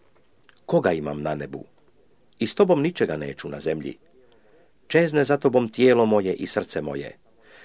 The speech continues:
Bog je grad srca mojega i dio moj do vijeka. Jer evo, koji odstupiše od tebe ginu, ti istrebljavaš svakoga koji čini preljubu ostavljajući tebe.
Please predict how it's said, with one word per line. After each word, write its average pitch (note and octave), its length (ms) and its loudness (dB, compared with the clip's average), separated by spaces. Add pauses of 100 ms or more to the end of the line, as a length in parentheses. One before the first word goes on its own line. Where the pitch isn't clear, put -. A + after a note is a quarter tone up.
Bog D#3 420 6
je A#2+ 100 4
grad A#2+ 360 2
srca C3+ 360 -4
mojega G#2 500 2 (320)
i A2+ 120 -2
dio G2 280 2
moj E2+ 360 4
do E2 140 0
vijeka. D#2+ 380 -6 (1200)
Jer A2 240 2
evo, A#2+ 300 2 (280)
koji A#2 200 6
odstupiše G#2+ 800 2
od G2 120 -4
tebe E2+ 240 -2
ginu, F2+ 360 -2 (680)
ti E3+ 320 2
istrebljavaš B2+ 1000 0 (120)
svakoga B2 540 4
koji D#2+ 240 -2
čini F2+ 260 -4
preljubu G2+ 640 2
ostavljajući D2+ 600 -6
tebe. D2 280 -2